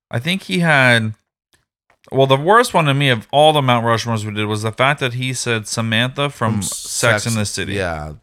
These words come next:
Speaker 1: I was just like,
Speaker 2: That's not a sitcom.
Speaker 1: And, and
Speaker 2: Is it?
Speaker 1: I'm like,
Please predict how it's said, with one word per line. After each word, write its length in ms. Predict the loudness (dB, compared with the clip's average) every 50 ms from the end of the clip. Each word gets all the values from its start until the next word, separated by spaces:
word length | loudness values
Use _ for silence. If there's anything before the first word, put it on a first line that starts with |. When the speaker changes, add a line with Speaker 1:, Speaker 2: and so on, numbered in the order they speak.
| _ -2
Speaker 1:
I 140 | 0 2 2
was 180 | 4 2 2
just 260 | 0 0 -2 0 2 2
like, 340 | 4 4 4 2 0 -6 _ _ -20 -20 _ _ _ _ _ _ _ _ _ _ _ -2
Speaker 2:
That's 240 | 0 2 2 4 4
not 120 | 4 4 4
a 20 |
sitcom. 600 | 4 4 2 0 0 -2 -4 -6 -6 -8 -10 -18 _ -20 -20 _ _ _ _ _ _ -20 -20 -20 _ _ _ -6
Speaker 1:
And, 200 | -4 -4 -4 -4 -8 _ _
and 120 | -2 -2 0
Speaker 2:
Is 180 | 0 0 0 0
it? 240 | 0 0 -2 -2 -6 _ _ _ -20 _ _ -2
Speaker 1:
I'm 240 | -2 -2 0 0
like, 240 | 2 2 2 2 0